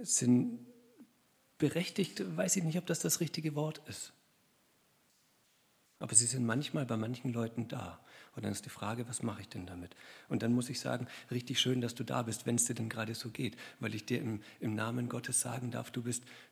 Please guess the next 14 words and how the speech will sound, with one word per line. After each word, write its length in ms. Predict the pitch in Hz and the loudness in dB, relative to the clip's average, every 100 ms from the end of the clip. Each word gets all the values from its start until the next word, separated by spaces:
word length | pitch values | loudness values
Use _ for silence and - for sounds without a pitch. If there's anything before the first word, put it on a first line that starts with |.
| - _ _ _ _ _ _ - | -20 _ _ _ _ _ _ 0
du 140 | 135 | 2
bist 380 | 123 95 - - 349 | 2 -2 -4 -8 -4
wunderbar 800 | 151 135 131 123 104 - 92 - - _ _ _ | -4 0 0 0 -4 -6 -8 -10 -18 _ _ _
gemacht 360 | - 98 98 - | -8 -6 -6 -4
und 120 | 120 | -4
du 60 | 113 | -2
bist 260 | 120 - - - | -2 -4 -8 -10
auch 220 | - - | -4 -2
gewollt. 580 | 95 117 123 147 107 - - - _ _ _ _ | 2 4 4 4 2 -2 -8 -18 _ _ _ _
Und 160 | - 110 | 0 2
es 40 | |
ist 540 | 160 - - - - - | 6 6 6 0 -8 -2
richtig 500 | 131 151 - 143 - | 2 2 2 -4 -2
gut, 240 | 151 131 | 0 0